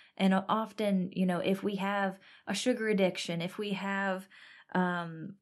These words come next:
the inability to make ourselves get out of bed and work out, or if we're stuck in these habits that are causing our bodies to reflect, like you said, to manifest something,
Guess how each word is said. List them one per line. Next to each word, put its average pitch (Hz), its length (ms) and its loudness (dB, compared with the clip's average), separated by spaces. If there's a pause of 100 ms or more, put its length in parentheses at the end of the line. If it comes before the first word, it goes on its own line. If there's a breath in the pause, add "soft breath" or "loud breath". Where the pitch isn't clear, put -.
the 214 180 2
inability 214 640 4
to 185 160 -2
make 190 280 4
ourselves 185 520 -2
get 196 180 2
out 190 140 2
of 175 120 -4
bed 180 180 0
and 170 180 -2
work 165 280 -4
out, 196 380 0
or 170 340 0 (360 loud breath)
if 180 160 -4
we're 208 180 2
stuck 240 380 0
in 220 80 0
these 196 180 0
habits 180 480 -2
that 175 240 0
are 175 80 0
causing 185 380 0
our 156 120 0
bodies 170 480 0
to 180 160 -6
reflect, 170 480 -2
like 196 160 2
you 202 80 -6
said, - 220 -2
to 185 100 -2
manifest 202 560 -2
something, 294 440 -8